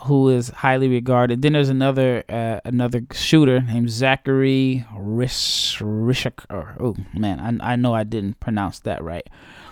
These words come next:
But these are guys that everyone is really looking forward to. There's another kid, Sidi Sissoko, who is also highly regarded. So the,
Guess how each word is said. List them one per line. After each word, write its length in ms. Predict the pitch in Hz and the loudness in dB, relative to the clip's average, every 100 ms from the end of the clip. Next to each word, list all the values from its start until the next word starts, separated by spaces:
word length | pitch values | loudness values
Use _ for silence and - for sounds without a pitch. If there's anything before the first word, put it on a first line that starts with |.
| - | -12
But 200 | - 139 | -4 -2
these 240 | - 233 202 | 6 6 10
are 120 | 180 | 8
guys 440 | 160 151 151 151 | 10 8 10 8
that 200 | 139 127 - | 4 0 4
everyone 840 | 147 156 156 143 143 139 139 139 - | 4 6 6 6 6 6 4 2 -2
is 360 | 131 131 127 120 | -2 0 -2 -2
really 240 | 135 143 | -2 0
looking 280 | 135 131 123 | -2 -2 -4
forward 360 | - 135 127 - | -2 2 2 0
to. 140 | 139 | 4
There's 140 | 156 | 4
another 260 | 160 160 165 | 6 4 2
kid, 420 | - 143 139 - | 0 2 2 0
Sidi 520 | - - 165 165 160 156 156 220 | -4 2 4 6 4 0 -4 -12
Sissoko, 920 | - - - 135 - 170 - 226 285 - _ _ _ _ | -14 -8 -4 0 2 2 4 4 4 0 _ _ _ _
who 140 | - 139 | -2 0
is 120 | 127 | 4
also 480 | 135 131 - 131 123 | 4 2 0 -2 -2
highly 440 | - 135 131 127 | -4 -2 -2 -2
regarded. 500 | 123 123 120 123 120 | -4 -4 -4 -4 -6
So 420 | - 139 131 131 - _ _ _ - | -4 0 0 0 -4 _ _ _ -16
the, 520 | 131 139 139 131 123 | -6 0 0 0 -2